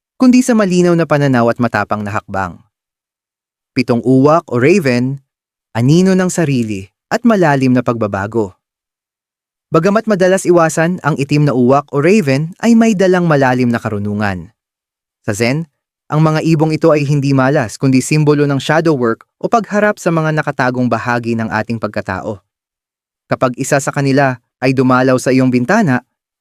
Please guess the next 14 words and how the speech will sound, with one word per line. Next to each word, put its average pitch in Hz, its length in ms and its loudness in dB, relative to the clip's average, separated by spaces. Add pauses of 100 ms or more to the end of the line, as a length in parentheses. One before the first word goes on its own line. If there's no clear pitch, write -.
maaaring 277 480 2
senyales 175 640 2
ito 151 160 0
na 147 160 -2
panahon 131 640 -2
nang 135 160 0
harapin 127 560 -2
ang 123 160 0
mga 127 240 2
hindi 127 320 0
pa 196 160 0
nalulutas 139 880 0
na 185 160 -2
emosyon 120 560 0